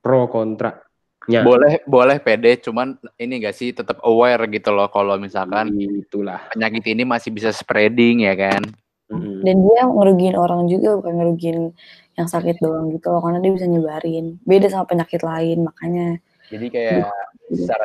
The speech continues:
Speaker 2: tidak langsung tuh sebenarnya action dari Bang Raffi Ahmad ini kayak bisa nge-influence orang juga kayak, "Ah, kalau udah divaksin bisa nih cabut-cabutan kayak gitu tuh, kayak kalem aja nggak sih?" Ya nggak sih?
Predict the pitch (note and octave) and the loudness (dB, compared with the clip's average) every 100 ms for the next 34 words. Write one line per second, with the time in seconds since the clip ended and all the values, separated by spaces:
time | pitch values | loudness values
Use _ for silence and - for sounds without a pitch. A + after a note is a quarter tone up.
0 | G#2 G#2 G#2 G2+ G2+ A#2 A#2 C#3 C#3+ A2 | -4 -4 -4 -4 -6 -10 -6 -6 -6 -8
1 | G#2+ G#2+ B2+ - A2 - A2+ G#2 G2+ G2+ | -6 -4 -6 -8 -14 -10 -10 -6 -4 -2
2 | G2+ G#2 G2+ G2+ G2+ G2+ A2 G2+ G2+ G2 | -2 -2 -4 -4 -4 -6 -4 -2 -2 -6
3 | G2 A2 G2+ F#2+ F#2+ G#2 A2 A#2+ A#2 G#2 | -6 -4 -4 -4 -6 -6 -6 -4 -2 -2
4 | F#2+ - _ - A2 A2 A2 A2 G#2+ G#2+ | -4 -8 _ -6 -2 0 2 0 0 0
5 | A2 A2 G#2+ G#2+ G#2+ A#2+ A#2+ G#2+ - - | 2 2 0 0 4 4 4 0 0 -6
6 | C3+ - G2 G2 G#2 G#2 G2 C#3+ D3 - | -4 -2 -2 -2 -2 -2 -2 0 0 -4
7 | _ A2+ G2+ D3+ E3+ D3+ A#2+ A#2 A#2 A#2 | _ -10 0 2 2 0 0 2 2 4
8 | A#2+ A#2+ A#2 A#2 B2 C3+ C3+ C#3+ C3+ G#2+ | 2 0 2 0 2 0 0 -2 0 -4
9 | F#2 G2 G2 G2+ A2 A#2+ G2 - A2 A2 | -2 -2 -2 -2 0 0 -2 -4 -4 0
10 | A#2 A2+ G2 G2+ | 2 2 0 -6